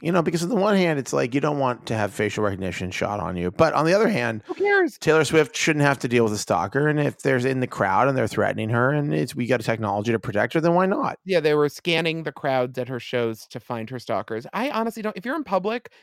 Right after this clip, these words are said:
Speaker 2: anyone could take a picture of you or concert footage or whatever, and then
Speaker 1: I don't
Speaker 2: facial
Speaker 1: know. It doesn't
Speaker 2: recognition.
Speaker 1: feel, yeah,
Speaker 2: Big
Speaker 1: this doesn't
Speaker 2: deal.
Speaker 1: feel like a big deal. I mean, yes, facial recognition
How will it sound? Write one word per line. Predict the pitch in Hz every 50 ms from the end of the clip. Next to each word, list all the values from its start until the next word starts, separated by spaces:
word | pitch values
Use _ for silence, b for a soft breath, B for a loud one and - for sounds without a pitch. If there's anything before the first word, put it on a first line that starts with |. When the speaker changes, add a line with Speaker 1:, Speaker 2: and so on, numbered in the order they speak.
| b -
Speaker 2:
anyone | 233 247 254 262 233
could | 240 214
take | 220 208 -
a | 175
picture | 196 180 - - 170 160
of | 151
you | 156 143 139
or | 123 139
concert | 143 - - 156 147 143 151 135 -
footage | - 139 131 127 120 117 120
or | - - 151
whatever, | 151 156 151 151 147 139 131 127 -
and | - 139 147 143
then | 147 147 139 -
Speaker 1:
I | 143
don't | -
Speaker 2:
facial | 90 85 -
Speaker 1:
know. | 147
It | 143 - -
doesn't | 170 165 175
Speaker 2:
recognition. | 165 156 - 151 127 120
Speaker 1:
feel, | 101
yeah, | 113 113 110 101 95 - - _
Speaker 2:
Big | 214 214
Speaker 1:
this | 151 165
doesn't | 233 - 214
Speaker 2:
deal. | - -
Speaker 1:
feel | 160
like | 139 123
a | 117
big | 104 107 98 101
deal. | - 95 85 71 - B B B B B
I | -
mean, | 190 190 185 180
yes, | 196 208 165 -
facial | - 196 190 185 - 196 180
recognition | 185 165 165 165 160 147 139